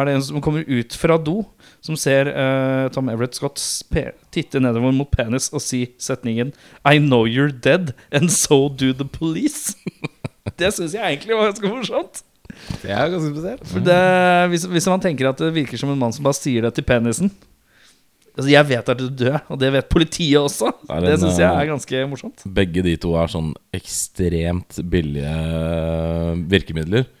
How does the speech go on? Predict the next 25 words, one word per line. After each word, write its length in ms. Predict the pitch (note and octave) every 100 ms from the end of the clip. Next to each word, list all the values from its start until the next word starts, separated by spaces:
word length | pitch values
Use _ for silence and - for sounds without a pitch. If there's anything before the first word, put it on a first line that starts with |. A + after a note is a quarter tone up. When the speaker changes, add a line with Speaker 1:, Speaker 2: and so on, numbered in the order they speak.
| _ -
Speaker 1:
Men 120 | A2+
det 60 | F#2+
Speaker 3:
Men 120 | F#2
Speaker 1:
funker. 100 | F#2+
Speaker 3:
det 140 | F#2 F#2
er 220 | E2+ A#2+
ganske 160 | A2+ G#2
morsomt. 360 | G2 G#2 - -
Speaker 1:
Ja. 160 | B2+
Speaker 2:
Det 80 | A2+
funker 240 | B2 G#2 G2
som 140 | G#2
faen, 240 | F#2+ F#2 G2+
det. 360 | - - - -
Men 180 | B2+ C#3
der 160 | D#3+ D3 C#3
kan 220 | B2 D3+
jeg 80 | D3
bare 140 | D3 C3+ B2+ _ _ -
påpeke 380 | A#2+ A2+ A2 A2
en 80 | A2+
liten 260 | G2+ -
ting 140 | F#2+ D3+
her. 220 | G2+ G#2+ _ -
Eh, 380 | A2+ A2 A2+